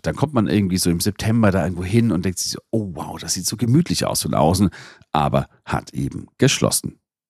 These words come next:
Öffnet erst wieder im nächsten Juni, steht dann dran. Tag für Saisonen. Ja, davon hat man im September dann oft nicht so viel davon.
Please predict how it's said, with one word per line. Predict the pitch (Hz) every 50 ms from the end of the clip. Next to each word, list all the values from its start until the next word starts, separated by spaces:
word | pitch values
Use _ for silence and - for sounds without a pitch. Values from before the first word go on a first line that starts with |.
| _ _ _ _ -
Öffnet | - 82 78 - - 76 - -
erst | 67 76 - - -
wieder | 73 - - - -
im | 101 110 98
nächsten | 82 76 - - - - - 90 92
Juni, | 87 76 65 - 82 80 80 73 71 69
steht | 67 - - 82 80 -
dann | 65 67 69 65 - -
dran. | - - 71 76 73 - _ -
Tag | - - - -
für | - 135 113
Saisonen. | 117 131 123 101 73 73 78 78 78 76 71 - - - - _ _ _ _ _
Ja, | - - 101 90 - - -
davon | - 78 76 76 - 82 87
hat | 82 - -
man | 80 80
im | 90 98
September | 113 110 - 85 73 67 78
dann | 76 76 76 73 -
oft | - 71 71 - - -
nicht | 76 78 71 -
so | - 156
viel | - - 135 -
davon. | 65 62 - - 50